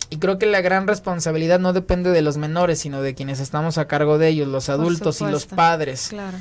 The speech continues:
Speaker 1: La mejor educación se obtiene no solamente de lo que podamos compartir, sino del ejemplo.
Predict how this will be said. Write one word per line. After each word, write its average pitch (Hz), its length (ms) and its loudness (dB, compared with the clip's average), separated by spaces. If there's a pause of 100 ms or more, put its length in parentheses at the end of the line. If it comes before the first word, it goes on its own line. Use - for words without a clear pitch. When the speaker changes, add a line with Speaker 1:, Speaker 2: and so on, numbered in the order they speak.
(300)
Speaker 1:
La 165 260 2
mejor 175 320 2
educación 202 520 0
se 190 100 0
obtiene 220 380 -2
no 214 120 0
solamente 208 520 0
de 196 100 2
lo 175 100 4
que 151 120 -2
podamos 165 340 0
compartir, 160 460 -2
sino 160 240 -4
del 139 180 -2
ejemplo. 156 540 -4